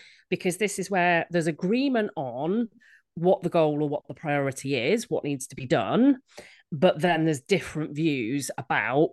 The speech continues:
what's the best way to go about this. So different people's perspectives, ideas,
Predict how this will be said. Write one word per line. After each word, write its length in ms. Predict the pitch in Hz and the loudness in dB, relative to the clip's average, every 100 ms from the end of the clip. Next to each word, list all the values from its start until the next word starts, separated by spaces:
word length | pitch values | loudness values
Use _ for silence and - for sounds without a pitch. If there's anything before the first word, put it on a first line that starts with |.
| 151 | 2
what's 300 | 151 - - | 2 2 -2
the 100 | 165 | -4
best 320 | 143 135 - | -2 -4 -6
way 440 | 143 131 131 127 - _ | -2 -2 -2 -6 -12 _
to 100 | - | -8
go 220 | 143 131 | -2 0
about 340 | 131 104 85 - | 0 0 -4 -4
this. 580 | - - - - - - - - - - | -6 -6 -6 -4 -4 -6 -14 -18 -16 -12
So 480 | - - 131 131 135 - - _ - | -2 4 6 6 4 -2 -12 _ 0
different 420 | 202 170 - 170 | 2 2 -2 0
people's 380 | - 156 156 - | 0 0 -2 -4
perspectives, 720 | 156 - - - - 240 233 | -4 2 0 2 4 6 6
ideas, 560 | - 156 185 185 185 | 4 4 6 8 6